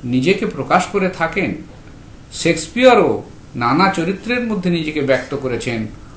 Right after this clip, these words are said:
অতএব সাহিত্য সম্পর্কে যে কথা সত্য, যে কোনো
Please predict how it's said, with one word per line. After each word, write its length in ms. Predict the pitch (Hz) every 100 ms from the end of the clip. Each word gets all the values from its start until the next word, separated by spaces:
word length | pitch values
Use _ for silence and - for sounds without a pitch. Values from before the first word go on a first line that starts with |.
| -
অতএব 380 | 127 131 139 131
সাহিত্য 500 | - 117 160 - 240
সম্পর্কে 680 | 226 190 175 160 - 139 131 127 - - 113
যে 140 | 143
কথা 220 | 143 117 110
সত্য, 680 | - 113 - 196 233 240 - - - - 110
যে 160 | 139
কোনো 400 | 160 185 156 123